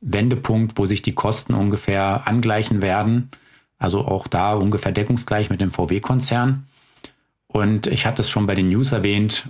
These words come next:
Opel will ab zwanzig achtundzwanzig komplett elektrisch sein. Ja, auch da also ist der Weg klar definiert.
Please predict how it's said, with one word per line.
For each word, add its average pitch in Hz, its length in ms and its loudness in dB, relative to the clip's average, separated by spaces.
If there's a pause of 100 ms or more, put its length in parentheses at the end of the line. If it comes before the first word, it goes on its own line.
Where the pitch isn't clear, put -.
Opel 104 520 0 (120)
will 98 260 0
ab - 180 -4
zwanzig - 480 -2
achtundzwanzig - 640 -2
komplett - 340 -4
elektrisch 95 420 -2
sein. 92 380 0 (760)
Ja, 85 260 -2
auch 87 160 -2
da 90 200 0
also 90 380 0 (360)
ist - 260 -10
der 92 140 0
Weg 92 420 -4
klar 92 340 -2
definiert. 101 640 0